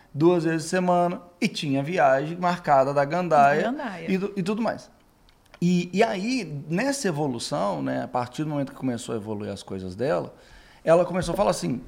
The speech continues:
Speaker 1: "Me resolvi, agora tô te esperando." E aí entrou num
Speaker 2: Tô te
Speaker 1: problema
Speaker 2: esperando, tipo assim, né, meu filho?
Speaker 1: É,
Speaker 2: Tira o pé da minha janta.
Speaker 1: tô esperando só vocês
Speaker 2: <laughs> É.
Speaker 1: agir, né?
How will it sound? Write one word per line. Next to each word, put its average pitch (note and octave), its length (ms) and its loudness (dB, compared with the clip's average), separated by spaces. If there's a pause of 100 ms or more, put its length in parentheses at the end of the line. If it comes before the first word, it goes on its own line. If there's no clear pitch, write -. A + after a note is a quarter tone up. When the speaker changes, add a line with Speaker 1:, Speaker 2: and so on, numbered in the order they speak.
(200)
Speaker 1:
"Me C#3 120 2
resolvi, D3 680 0 (640)
agora A#2+ 600 2 (600)
tô C3 140 2
te - 40 -4
esperando." C#3 520 -2 (800)
E F#3+ 100 6
aí F#3+ 320 2
entrou G3 400 -2
num F#3 120 -4
Speaker 2:
Tô - 20 -6
te D3 40 -8
Speaker 1:
problema A3 200 2
Speaker 2:
esperando, A#3+ 320 2
tipo C4+ 140 -2
assim, C4+ 260 4
né, A3+ 120 4
meu C#4 140 4
filho? F#3+ 280 -6 (320)
Speaker 1:
É, G3+ 160 8
Speaker 2:
Tira A3 160 4
o A#3+ 40 4
pé B3+ 140 4
da C4 100 6
minha E4 180 2
janta. C#4+ 220 2
Speaker 1:
tô G#3+ 100 4
esperando A3 320 4
só B3+ 100 8
vocês B3+ 400 2
Speaker 2:
<laughs> - 40 -10
É. - 60 -2
Speaker 1:
agir, A#3 380 8
né? B2 220 0